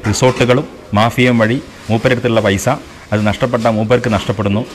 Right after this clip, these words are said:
ഞങ്ങൾക്കൊന്നുമില്ല എന്ന മട്ടിൽ മാറി നിന്ന് കളി കാണുക എന്ന കാഴ്ചക്കാരൻ്റെ റോളിലാണ് ഇടതുപക്ഷം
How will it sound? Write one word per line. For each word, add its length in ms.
ഞങ്ങൾക്കൊന്നുമില്ല 840
എന്ന 180
മട്ടിൽ 360
മാറി 320
നിന്ന് 220
കളി 200
കാണുക 300
എന്ന 240
കാഴ്ചക്കാരൻ്റെ 600
റോളിലാണ് 480
ഇടതുപക്ഷം 520